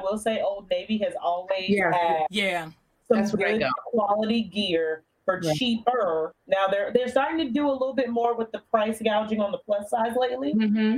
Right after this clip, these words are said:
Speaker 1: It's been a little, a much, but I would say Old Navy's always been my go-to because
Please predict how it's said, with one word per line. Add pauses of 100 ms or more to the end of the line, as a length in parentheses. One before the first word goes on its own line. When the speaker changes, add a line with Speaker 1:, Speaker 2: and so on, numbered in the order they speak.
(140)
Speaker 1:
It's
been
a
little,
a
much, (280)
but
I
would
say
Old
Navy's
always
been
my
go-to
because